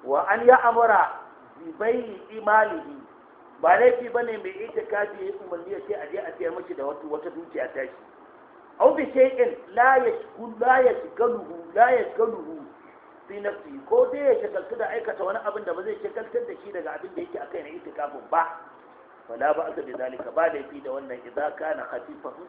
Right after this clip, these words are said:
abin ba yawa abin da zai yi nan. Kun gane ko? أن يأمر بذلك من ي-، يكفيه إياه، ya umarci wani wanda zai take responsibility wannan abu, ya dauki nauyi ya rika yi. Mu je malam karanta.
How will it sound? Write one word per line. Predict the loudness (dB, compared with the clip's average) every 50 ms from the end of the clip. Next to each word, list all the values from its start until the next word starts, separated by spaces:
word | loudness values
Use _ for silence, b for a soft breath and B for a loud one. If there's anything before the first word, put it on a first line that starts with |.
| -10 -6
abin | -4 -4 -4 -2 0
ba | 0 0 2
yawa | 0 -2 -4 -4 -6 -12
abin | -14 -14 -14 -16 -16
da | -16
zai | -16 -16
yi | -16 -16 -18
nan. | -18 -18 -18 -18 -20 -20 -20 -20 -20 -20 -20 -20 -20 -20 -20 -20 -20 -20 -20 -18 -14
Kun | -12 -2
gane | 2 4 4 4 4 0 -6 -6
ko? | -4 -4 -4 -4 -6 -12 -18 -20 -20 -20 -10 -8
أن | -6 -4 -2
يأمر | 0 0 0 0 0 0 0 0 0
بذلك | 0 -2 0 0 0 0 0 -4 -6
من | -10 -10 -10 -10 -10
ي-، | -10 -10 -10 -16 -20 -12 -10
يكفيه | -10 -10 -10 -14 -18 -18 -18 -20 -20 -18 -18 -14 -14 -10 -8 -8
إياه، | -8 -6 -6 -6 -6 -8
ya | -10 -14 -14 -14
umarci | -16 -16 -16 -16 -12 -10
wani | -10 -8 -8 -6
wanda | -6 -6 -6 -6 -8 -10
zai | -8 -8 -10 -10 -10
take | -14 -10 -10 -10
responsibility | -10 -10 -12 -12 -12 -12 -12 -14 -14 -16 -18 -14 -12
wannan | -12 -10 -10 -12 -12 -14 -14 -14 -14
abu, | -12 -12 -12 -14 -14 -20 -20 -20 -20 -20 -20 -20 -20 -20 -20 -20 -20 -20 -20 -20 -20
ya | -18 -12 -10
dauki | -10 -10 -8 -10 -8
nauyi | -4 -2 -2 0 0
ya | -2 -2
rika | -2 -6 -8 -10
yi. | -12 -12 -14 -20 -20 -20 -20 -20 -20 -20 -20 -16 -16
Mu | -10
je | 2 2 2
malam | 4 4 2 0 0 -2 -6
karanta. | -8 -10 -10 -8 -10 -10 -12 -12